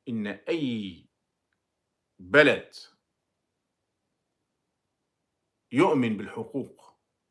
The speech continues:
ويؤمن بالعدل ويؤمن بحق الشعوب في تقرير مصيرها ويستقبل مسؤولي الكيان الغاصب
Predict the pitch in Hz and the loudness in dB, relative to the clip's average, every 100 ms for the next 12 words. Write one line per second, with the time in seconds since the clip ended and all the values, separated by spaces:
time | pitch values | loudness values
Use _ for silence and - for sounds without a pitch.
0 | _ _ 113 147 120 107 95 90 80 - | _ _ -4 -2 -2 -4 -8 -14 -18 -20
1 | - 98 131 196 - - _ _ _ _ | -4 0 2 0 -12 -20 _ _ _ _
2 | _ _ - 110 147 - 120 107 98 - | _ _ -10 0 0 2 -2 -4 -6 -10
3 | 127 - 117 135 - - 117 107 107 - | -10 -8 -6 -6 -8 -10 -8 -6 -8 -6
4 | 127 92 71 - _ _ _ _ 104 107 | -6 -8 -12 -20 _ _ _ _ -12 -6
5 | - 165 117 113 117 - 120 127 107 87 | -4 -2 -2 -2 -4 -6 -6 -4 -6 -10
6 | - - 95 - 120 131 98 123 135 - | -20 -20 -12 -6 -4 -4 -2 2 2 0
7 | 104 | -10